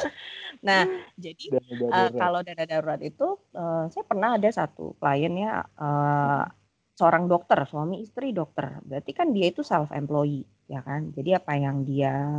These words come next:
Speaker 1: eh, lakukan gitu, dia mendapatkannya dari prakteknya dia, ya kan?
Speaker 2: Hmm.
Speaker 1: Saya udah remind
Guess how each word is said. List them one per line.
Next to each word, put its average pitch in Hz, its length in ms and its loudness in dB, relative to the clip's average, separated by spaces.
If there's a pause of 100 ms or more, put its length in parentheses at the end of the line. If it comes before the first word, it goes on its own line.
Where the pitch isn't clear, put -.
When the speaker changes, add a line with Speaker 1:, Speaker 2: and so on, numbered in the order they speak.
Speaker 1:
eh, 143 640 -2
lakukan 196 640 4
gitu, 214 320 -4 (400)
dia 160 160 0
mendapatkannya 143 640 0
dari 160 240 4
prakteknya - 560 -4
dia, 156 200 6 (200)
ya 127 160 -6
kan? 131 180 -14 (300)
Speaker 2:
Hmm. 113 320 -10 (320)
Speaker 1:
Saya 202 160 8
udah - 80 8
remind 165 340 4